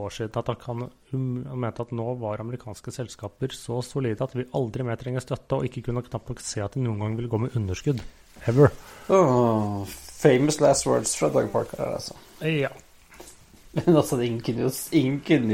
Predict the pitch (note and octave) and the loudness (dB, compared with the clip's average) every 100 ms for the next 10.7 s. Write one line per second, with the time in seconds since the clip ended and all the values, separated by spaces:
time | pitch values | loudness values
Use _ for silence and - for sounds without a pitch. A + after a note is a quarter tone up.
0 | A2+ B2 - D3 B2 G#2 G#2 - D#3+ D3+ | 4 2 2 4 4 2 -4 0 4 8
1 | C#3+ A#2+ C#3 D3+ E3+ - - - - - | 8 8 8 8 8 -2 -20 -20 -20 -20
2 | - - - _ _ - _ - - - | -20 -20 -20 _ _ -20 _ -20 -20 -20
3 | - - D#3 G#3+ A3 C3+ D3 D3 F3+ - | -20 6 12 12 12 12 12 12 12 12
4 | F3 E3+ E3 D3+ D#3 E3+ E3 D3+ - - | 12 8 4 2 4 8 10 8 4 2
5 | D3 C#3+ C#3+ G#2+ G2+ A2 A#2+ B2 B2 B2+ | 2 4 2 2 2 2 2 2 2 2
6 | - C3+ - C#3+ D3+ - A2+ A2 B2 C#3 | 4 2 2 2 2 0 -2 0 -2 -2
7 | C3 - C#3+ - - D3 E3+ C#3 A#2+ - | -4 -4 -6 -8 2 8 10 8 6 8
8 | C#3 C#3+ C#3+ D3 - - - - - - | 10 10 8 6 2 -18 -20 -20 -20 4
9 | E3+ G#3+ G#3 G3+ G3 F#3+ F#3+ F3+ F3 F3+ | 10 10 12 10 10 6 6 2 0 -4
10 | E3 - - - D#3+ - | -6 -8 -12 -10 -10 -6